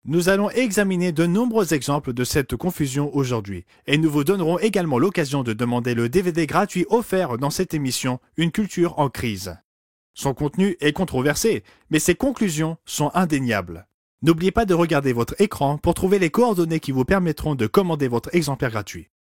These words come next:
Et notre culture est en crise. Nous sommes confrontés à un monde rempli d'un chaos qui menace de saper et de détruire la civilisation telle que nous la connaissons. Et la cause de ce désordre est claire.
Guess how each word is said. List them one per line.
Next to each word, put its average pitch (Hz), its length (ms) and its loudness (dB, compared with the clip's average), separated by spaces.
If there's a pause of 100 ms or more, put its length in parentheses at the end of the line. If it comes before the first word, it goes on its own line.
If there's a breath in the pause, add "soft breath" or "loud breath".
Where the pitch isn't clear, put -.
(140)
Et 175 120 6
notre 190 280 2
culture 214 680 0
est 196 240 2
en 139 100 0
crise. 123 540 -2 (560)
Nous 175 120 0
sommes 208 260 0
confrontés 180 680 -2
à 139 160 0
un 143 80 -2
monde 156 240 -2
rempli 175 480 2
d'un 147 180 0
chaos 185 260 0
qui - 140 -6
menace 156 400 -2
de 143 160 0
saper 190 480 0
et 156 140 2
de 196 160 2
détruire 139 840 -2
la 139 220 2
civilisation 185 840 -2 (340 soft breath)
telle 226 220 2
que - 100 -4
nous 127 140 0
la 131 100 2
connaissons. 160 480 -2 (540)
Et 233 100 2
la 196 100 4
cause 185 280 2
de 120 180 -4
ce - 160 -4
désordre 123 720 0
est 160 120 2
claire. 98 420 -2